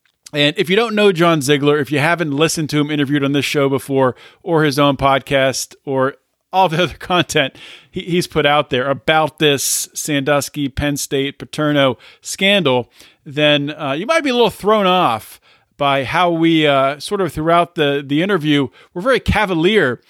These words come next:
in, in how <laughs> we're stating that, you know, the case against Sandusky and especially against Paterno is patently absurd and there's zero evidence supporting any of it. It's because th-, there's not. And, uh, there's a lot to back this up. I've had John Ziegler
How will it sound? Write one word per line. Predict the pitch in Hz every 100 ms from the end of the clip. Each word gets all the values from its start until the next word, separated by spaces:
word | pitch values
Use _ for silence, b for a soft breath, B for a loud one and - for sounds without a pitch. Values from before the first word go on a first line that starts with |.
| b b -
in, | 175 151 156
in | 180
how | 131 170 180
<laughs> | -
we're | 165
stating | - - 180 170 156 139
that, | 139 - _ -
you | 156
know, | 131
the | 139
case | - 202 196 - - - b b
against | 139 143 190 -
Sandusky | 170 156 147 147 - 151 151
and | - 135
especially | - 269 254 190 175 160
against | 147 156 -
Paterno | 135 175 175 143 120 b b b -
is | 143
patently | - 269 202 165 151 -
absurd | 139 - 180 151 139 143 -
and | 139
there's | 139 123
zero | 180 160
evidence | 143 135 131 123
supporting | 135 - 143 135
any | 156 180
of | 120 117
it. | 127 _ b b
It's | -
because | - 190 185 143
th-, | 160 180
there's | 151 117
not. | 143 156 120 113 - -
And, | 151 139 135 123 B B
uh, | 131 135
there's | 170 165
a | 165
lot | 147 202 226 220
to | 185
back | 147 170 170
this | 160 135
up. | 147 135
I've | 151 180 180
had | 190 156
John | 147 165 147
Ziegler | 156 143 147 127